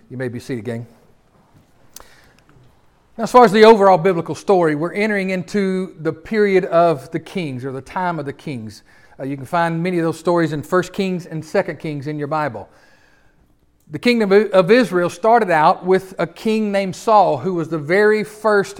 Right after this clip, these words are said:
of all of the kings. Saul brings some continuity to Israel. He, some, some ways, unites the twelve tribes.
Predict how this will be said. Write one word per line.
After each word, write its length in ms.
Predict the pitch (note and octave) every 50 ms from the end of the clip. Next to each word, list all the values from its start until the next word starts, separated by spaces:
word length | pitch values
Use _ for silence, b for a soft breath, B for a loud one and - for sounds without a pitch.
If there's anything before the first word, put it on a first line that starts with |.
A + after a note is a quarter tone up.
| - -
of 160 | F3 F3 E3
all 500 | F3 F3 F3+ G3 G3+ G3 F#3+ F#3 F#3 -
of 400 | F3+ E3+ E3 E3 D#3+ E3 - - -
the 100 | E3 E3
kings. 580 | E3 - - G#3+ G3+ F#3 D3+ B2 G2+ - - b b b b b b b b b b b b
Saul 220 | - G#3+ A3 G#3+
brings 280 | F3+ G3+ A3+ A3+ A3 -
some 140 | - G3 D#3+
continuity 720 | - A#3+ A#3+ G#3+ F3 G3 G3+ A3+ B3+ B3+ A3+ G3+ G3 F#3
to 260 | E3 - - - G#3+ -
Israel. 460 | G3+ F#3+ F3 C3+ D#3 D#3+ F3 F#3 F3+
He, 540 | E3 A3 A#3+ B3 A#3+ G#3+ F#3 F3+ G3 - _ _
some, 360 | - - - - B3 D4 C4+ G3 A3 -
some 440 | - - C4 C#4+ D4 B3+ A#3 G#3+ - -
ways, 580 | - - F#3 F3+ F#3 F3 F3 G3 G3+ - - E3 E3+
unites 560 | E3+ G3 F#3+ F3+ F#3+ G3+ B3 C4 A3 E3 -
the 100 | G3 F3+
twelve 320 | - - F#3 D#3+ C#3+ B2
tribes. 420 | - C#3+ C3 C3 C3+ D#3 E3 D#3+